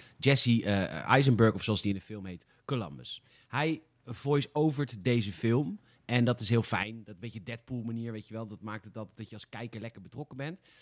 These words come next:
En hij praat over dat Amerika is niet meer Amerika, maar het is inmiddels de United States of Zombieland. Er is een, ja, een zombie-apocalypse gaande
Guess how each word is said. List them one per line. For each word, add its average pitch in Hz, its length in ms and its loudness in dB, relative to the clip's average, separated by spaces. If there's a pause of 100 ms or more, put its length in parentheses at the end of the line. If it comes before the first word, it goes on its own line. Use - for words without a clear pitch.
(260)
En 127 100 -10
hij 156 200 -4
praat 180 360 -4
over 143 260 -4
dat 123 140 -12
Amerika 160 500 -4
is 131 100 -4
niet 147 140 -6
meer 131 160 -6 (180)
Amerika, 135 480 0
maar 110 140 -2 (200)
het 113 120 -6
is 131 80 -2
inmiddels 127 280 4
de 113 100 0
United 139 460 4
States 123 440 -8 (240)
of 123 140 -8
Zombieland. 113 720 -4
Er 151 120 -4
is 170 100 -2
een, 143 220 -2 (260)
ja, 147 320 -4
een 131 100 -8
zombie-apocalypse 135 920 -4
gaande 123 460 -8